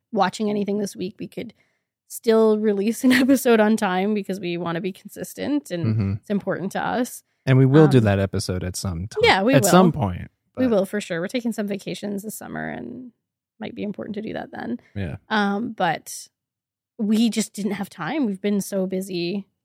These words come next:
Speaker 2: Mm-hmm.
Speaker 1: with work and with, um, the house stuff has been ongoing for weeks. And so, uh, we made it happen.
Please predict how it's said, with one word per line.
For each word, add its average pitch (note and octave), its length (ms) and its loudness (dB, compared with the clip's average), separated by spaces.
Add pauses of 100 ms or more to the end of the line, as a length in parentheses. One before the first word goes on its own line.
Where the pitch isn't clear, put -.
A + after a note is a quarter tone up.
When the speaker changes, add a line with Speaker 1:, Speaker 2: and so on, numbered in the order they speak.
Speaker 2:
Mm-hmm. G#2+ 160 -2
Speaker 1:
with - 200 -2
work G#3+ 380 -2
and F#3+ 220 -4
with, D#3 320 -8 (260)
um, F#2+ 460 -10
the G3+ 60 -4
house G#3 200 -2
stuff - 240 -12
has G3 120 -8
been A3 100 -8
ongoing F3+ 460 -6
for - 120 -12
weeks. B3+ 400 -10 (520)
And G3 200 -4
so, G3 480 -4
uh, - 160 -4
we F3+ 140 -6
made F#3 220 -4
it A#3 100 -10
happen. D#4 540 -6